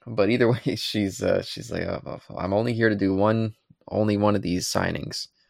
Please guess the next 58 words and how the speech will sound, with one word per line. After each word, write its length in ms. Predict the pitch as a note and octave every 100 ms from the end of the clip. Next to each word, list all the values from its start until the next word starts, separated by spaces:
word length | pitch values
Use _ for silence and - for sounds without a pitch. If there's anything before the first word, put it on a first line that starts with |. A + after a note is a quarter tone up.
| _ _ -
So 160 | -
who 120 | G#2 G#2
am 100 | G2
I 100 | F#2+
gonna 160 | F#2
pick?" 400 | - G#2 - - _ _ _ _
And 140 | - G#2
Aang 220 | A#2 A2
again 320 | G2 G#2 G2+
is, 200 | F#2 -
is 140 | D#2+ -
trying 180 | G2+
to 60 | F#2
be 100 | F2
nice. 300 | E2 E2+ -
He's 160 | - -
like, 120 | -
"Oh, 240 | - D#3
you 120 | C3 C3
know, 140 | B2 -
it 180 | - A2+
really, 220 | C#3+ D#3+
there's, 220 | B2+ A#2 -
there's 200 | G#2 -
two 180 | -
of 80 | C3+
us 120 | B2
here 140 | - A2+
that 140 | G2+
could 140 | - G#2+
use 320 | A2+ A2+ -
your 140 | -
favor. 500 | - - G#2 G#2 G#2 - _ _ -
Um, 180 | F#2+ F#2+
I 60 | F#2+
know 160 | A2
that 80 | A2
you're 100 | F#2+
such 220 | G2+ -
a 60 | F2+
great 280 | F2 G2+ G2
spirit. 460 | - G2 F#2 E2+
Please, 460 | - A#2+ B2+ A2+ -
uh, 240 | F2+ E2 D2+
if 220 | - -
you 60 | -
could 200 | - -
use 280 | G2+ G2+ -
your, 120 | D#2+
your 160 | D#2
generosity 800 | - F#2 F2+ E2 D#2+ - F2 E2+ -
to 140 | -
help 240 | G2+ - _
the 80 |
two 180 | - G#2+
of 80 | F#2
them 80 | D#2+
out, 260 | D#2+ -